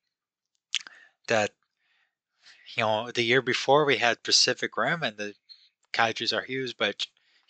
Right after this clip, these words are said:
like, the kaiju were huge back then, of, as well as the Jaegers. But here it's, it feels so much different. It really, like, it just doesn't, it doesn't only look huge, it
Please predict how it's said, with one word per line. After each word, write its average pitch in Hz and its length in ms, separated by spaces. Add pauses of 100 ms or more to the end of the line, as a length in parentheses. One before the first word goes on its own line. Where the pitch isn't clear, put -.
(220)
like, 120 200
the - 80
kaiju 120 340
were 104 140
huge - 480
back 101 260 (160)
then, 139 300
of, 101 160 (240)
as 104 200
well 104 260
as 92 120
the 98 120
Jaegers. 92 680 (680)
But 107 220
here - 500
it's, - 380 (380)
it - 120
feels 143 260
so 131 200
much 117 300
different. 110 420
It 104 140 (540)
really, 135 680 (1040)
like, 120 160
it 135 140
just 156 280
doesn't, 135 340 (480)
it 139 140 (560)
doesn't 160 400 (140)
only 127 380
look 90 440
huge, 175 560
it 117 240